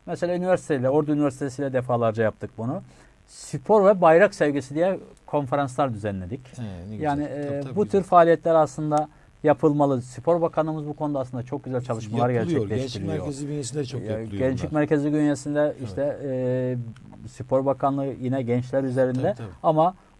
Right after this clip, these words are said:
Speaker 1: bunlar daha çok S T K'larla işbirliğiyle yapılırsa
Speaker 2: Yani,
Speaker 1: daha çok ses
Speaker 2: tabii
Speaker 1: kesecektir.
Speaker 2: ki,
Speaker 1: Çünkü
Speaker 2: tabii.
Speaker 1: Gençlik Spor Bakanlığı'nın yaptığı kendi sporcuları içerisinde kalıyor. Ama bunu İşte bugün S T K'ların, sivil toplum kuruluşlarının birçoğuyla ortaklaşa yapılırsa,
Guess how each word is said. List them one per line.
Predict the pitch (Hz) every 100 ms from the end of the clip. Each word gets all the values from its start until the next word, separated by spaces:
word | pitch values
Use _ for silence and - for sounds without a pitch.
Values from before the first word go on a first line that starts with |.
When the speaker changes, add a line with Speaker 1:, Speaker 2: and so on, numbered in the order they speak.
| 143
Speaker 1:
bunlar | 147 151 165
daha | 151 156
çok | 156 156
S | - 135
T | 127 139
K'larla | - 147 175 160
işbirliğiyle | 135 127 135 127 131 123
yapılırsa | 127 127 143 147
Speaker 2:
Yani, | 156
Speaker 1:
daha | 143 143
çok | 139
ses | 127 120
Speaker 2:
tabii | -
Speaker 1:
kesecektir. | 160 135 196
Speaker 2:
ki, | -
Speaker 1:
Çünkü | 170 156
Speaker 2:
tabii. | 147 - - _
Speaker 1:
Gençlik | 151 147 - 170
Spor | - 185 170
Bakanlığı'nın | 156 - 147 139 143
yaptığı | 160 - 185 -
kendi | 143 143 151 165 202 - -
sporcuları | - - 165 156 156 175
içerisinde | 190 151 123 123 113 107
kalıyor. | 113 101 147 190 - _
Ama | - 156 151
bunu | 143 165 190 - - _
İşte | 135 - 160
bugün | 151 151 160 -
S | - 147 143
T | 156 151
K'ların, | 160 156 165
sivil | 143 - 139
toplum | 147 - - 170
kuruluşlarının | - 147 139 147 139
birçoğuyla | 156 160 156 151 143
ortaklaşa | 139 147 143 139 -
yapılırsa, | 131 127 139 170 185 123